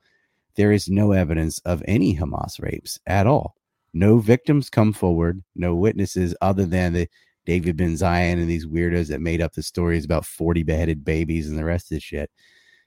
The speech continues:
The hostages they had total control of for months weren't raped. Uh, it, and say, and they're alive and can say so, "No one touched me. I was treated well, da, da, da, da." They just made that up. They have to, because they have nothing real to point to. They have to justify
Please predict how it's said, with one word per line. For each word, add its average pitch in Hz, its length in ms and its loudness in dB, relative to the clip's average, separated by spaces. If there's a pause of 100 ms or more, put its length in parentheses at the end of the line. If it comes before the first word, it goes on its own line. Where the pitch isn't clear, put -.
(160)
The 92 160 -4
hostages 98 640 0
they 95 120 4
had 92 200 2
total 110 320 2
control 85 440 2
of 80 260 4
for 78 260 -4
months 127 580 2
weren't 80 260 0
raped. 73 380 -2 (600)
Uh, 76 320 -2 (500)
it, 113 200 -2 (120)
and 98 220 0
say, 104 360 2
and 82 120 -6
they're 101 160 0
alive 85 420 0
and 87 120 0
can 73 140 -6
say 98 220 2
so, 80 160 -4
"No 76 140 -4
one 92 160 2
touched 92 280 0
me. 95 100 2
I 87 40 2
was 85 180 -2
treated 90 300 -2
well, 82 400 -2 (160)
da, 80 100 -6
da, 80 80 -6
da, 80 100 -6
da." 80 160 -4 (680)
They 135 120 6
just 185 220 2
made 120 220 2
that 110 200 -2
up. - 280 -6 (220)
They 117 140 4
have 135 300 2
to, 69 200 -12
because 104 260 -6
they 120 60 2
have 113 120 2
nothing 110 400 0
real 104 200 -2
to 92 60 -8
point - 360 -6
to. 76 120 -20
They 98 120 -10
have 117 240 -8
to 98 100 -20
justify 98 760 -14